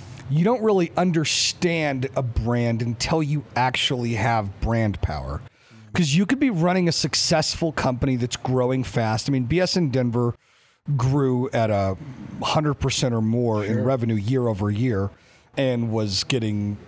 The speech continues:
Speaker 1: angel money and, and, uh, you know, uh, we were able to do a lot of great things. But even then,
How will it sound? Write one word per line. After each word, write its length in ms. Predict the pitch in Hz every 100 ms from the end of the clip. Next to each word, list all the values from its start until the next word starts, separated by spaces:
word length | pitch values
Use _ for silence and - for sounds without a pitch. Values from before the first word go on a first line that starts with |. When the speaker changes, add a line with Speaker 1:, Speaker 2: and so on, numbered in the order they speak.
| - - - -
Speaker 1:
angel 460 | 190 175 147 147 131
money 400 | 139 131 131 123
and, 320 | 104 104 104 107
and, 300 | 107 104 110
uh, 140 | 117
you 340 | 123 110 123 113
know, 320 | 98 95 92
uh, 140 | 120
we 180 | 127 147
were 140 | 131
able 200 | 127 120 110
to 100 | 107
do 160 | 127
a 20 |
lot 180 | 107 107
of 80 | 104
great 240 | 107 104
things. 420 | - 180 123 113 - _ _ _ -
But 140 | 139 190
even 340 | 202 170 165
then, 560 | 120 202 220 170 165